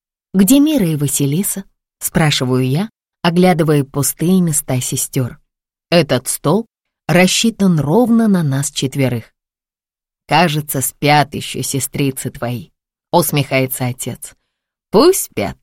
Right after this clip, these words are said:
Перед женихами отдохнувшими появятся". Я согласно киваю и благодарю повариху, когда она и передо мной ставит миску с кашей.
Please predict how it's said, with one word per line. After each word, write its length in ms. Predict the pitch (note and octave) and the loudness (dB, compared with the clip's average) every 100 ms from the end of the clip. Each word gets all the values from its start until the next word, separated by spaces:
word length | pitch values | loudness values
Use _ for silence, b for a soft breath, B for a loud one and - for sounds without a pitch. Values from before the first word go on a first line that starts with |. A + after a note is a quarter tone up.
| _ _ _ _ _ | _ _ _ _ _
Перед 320 | - D#3 E3+ D3 | -2 2 2 2
женихами 680 | D#3 E3 D3 C3 C#3 D3 D3 | 2 0 0 0 2 2 2
отдохнувшими 880 | C3+ C3 B2+ B2+ D3 G3 - F#3 | 0 -2 -2 -2 -2 -2 -2 -2
появятся". 760 | C3 B2+ B2 A#2+ B2 - - - - _ _ _ _ _ _ _ _ | -2 -2 -2 -4 -8 -10 -12 -12 -18 _ _ _ _ _ _ _ _
Я 220 | C#3+ D3 | -2 0
согласно 560 | C3+ C3 B2+ C3 - B2 | 0 -2 0 0 0 -4
киваю 500 | B2+ B2+ D3 G#3 G#3+ _ _ _ - | -4 -2 -2 -2 -6 _ _ _ 0
и 100 | G3+ | 2
благодарю 560 | E3+ D#3+ D#3 C#3+ D3+ | 2 0 0 0 -2
повариху, 640 | D3 C#3+ C3+ C3+ F#3 - F3 | -2 -2 0 2 0 -2 -8
когда 500 | - C#3 C3+ C3+ B2+ | -4 -2 -2 -2 0
она 340 | B2 C#3 A3 - - | 0 0 -2 -6 -4
и 120 | G#3 | -2
передо 360 | C#4 C4+ A#3 | 0 2 2
мной 280 | A#3 F3 F3 | 4 2 2
ставит 420 | - - C3 B2+ | 0 -2 -2 -2
миску 380 | C3 C3+ - C#3+ | -2 -2 -4 -6
с 100 | C#3 | -10
кашей. 500 | - B2+ A#2+ - F#3+ | -6 -4 -4 -8 -14